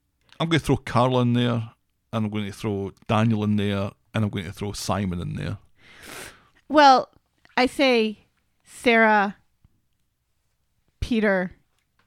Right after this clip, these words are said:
Speaker 2: and Gary because those are the three people we see before we see Adam lying on the bistro floor in a pool of his own blood.
Speaker 1: I am going to discount Gary straight away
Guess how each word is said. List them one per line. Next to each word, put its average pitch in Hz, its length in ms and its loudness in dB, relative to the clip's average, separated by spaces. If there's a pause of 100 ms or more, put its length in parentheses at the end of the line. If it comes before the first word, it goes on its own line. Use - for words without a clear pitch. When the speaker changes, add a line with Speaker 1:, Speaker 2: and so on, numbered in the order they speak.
(440)
Speaker 2:
and 202 260 -2
Gary 214 380 0
because 196 400 -6 (140)
those 226 260 4
are 220 60 2
the 208 160 -4
three 196 280 -6
people 196 460 -6
we 175 200 -8
see 170 760 -6 (120)
before 180 340 -6
we 175 160 -6
see 170 320 -8
Adam 165 600 -4
lying 170 320 -4
on 165 100 -6
the 165 60 -10
bistro 160 360 -10
floor 156 300 -8
in 147 60 -8
a 156 60 -8
pool 156 200 -12
of 160 100 -12
his 170 120 -12
own 156 160 -8
blood. - 340 -14
Speaker 1:
I 131 100 8
am 131 120 8
going 120 160 4
to 104 80 -6
discount 104 520 -2 (160)
Gary 98 440 -2 (800)
straight - 320 -4
away 69 280 -12